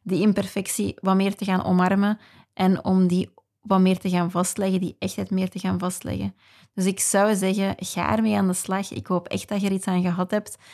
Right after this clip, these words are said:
dat je, ehm, ja, het een keer vanuit een ander perspectief kunt bekijken en die imperfecte foto's,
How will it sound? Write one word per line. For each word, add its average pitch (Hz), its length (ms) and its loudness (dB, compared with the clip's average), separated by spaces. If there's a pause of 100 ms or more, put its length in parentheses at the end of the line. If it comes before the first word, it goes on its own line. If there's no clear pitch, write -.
(220)
dat 185 200 -2
je, 180 340 2
ehm, 180 600 0 (280)
ja, 233 380 0
het - 200 -10
een 202 180 0
keer 202 120 0
vanuit 202 160 2
een 185 120 -2
ander 214 260 2
perspectief 208 640 -4
kunt 202 200 -4
bekijken 196 540 -6 (380)
en 185 280 4 (160)
die 175 560 -2 (800)
imperfecte 220 640 2
foto's, 185 720 -2